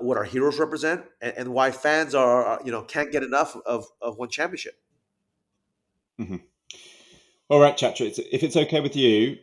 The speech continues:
Speaker 2: I'm gonna go to a quick fire round.
Speaker 1: Sure.
Speaker 2: Okay, you might have seen these. I sent these through. Basically, it's complete the sentence. Um, so,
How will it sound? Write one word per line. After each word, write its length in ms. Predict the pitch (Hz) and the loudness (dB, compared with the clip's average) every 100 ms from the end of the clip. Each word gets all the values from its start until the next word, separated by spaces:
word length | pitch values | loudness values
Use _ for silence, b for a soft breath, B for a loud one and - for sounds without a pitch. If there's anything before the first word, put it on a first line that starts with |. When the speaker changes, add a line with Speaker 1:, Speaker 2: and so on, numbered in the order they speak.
| _ - | _ -2
Speaker 2:
I'm 160 | 120 | 0
gonna 140 | 131 123 | 0 2
go 160 | 123 | 0
to 120 | 120 | 0
a 60 | 120 | -4
quick 320 | - 147 - | -2 -6 -6
fire 340 | - 98 85 80 | -6 -4 -4 -6
round. 380 | 78 76 73 | -8 -10 -10
Speaker 1:
Sure. 300 | 156 160 - - | -4 -2 -2 -6
Speaker 2:
Okay, 460 | 98 101 101 127 - | -6 -2 0 -2 -2
you 100 | 117 | 2
might 140 | 123 | 2
have 100 | 113 | 0
seen 240 | - 123 101 | -4 -2 -2
these. 260 | 101 113 | -4 -6
I 60 | - | -6
sent 180 | 143 135 | -6 -6
these 180 | 131 | -8
through. 220 | - 98 90 | -6 -6 0
Basically, 340 | 147 - 104 | -2 0 -6
it's 100 | - | -6
complete 500 | - 117 139 160 127 | -8 -8 -4 -4 -4
the 80 | 120 | -10
sentence. 760 | - - - - - - - - _ _ _ _ - | -6 -6 -6 -16 -20 -20 -20 -20 _ _ _ _ -8
Um, 480 | 92 90 87 90 - | -6 -4 -6 -8 -12
so, 280 | - 113 | -4 -2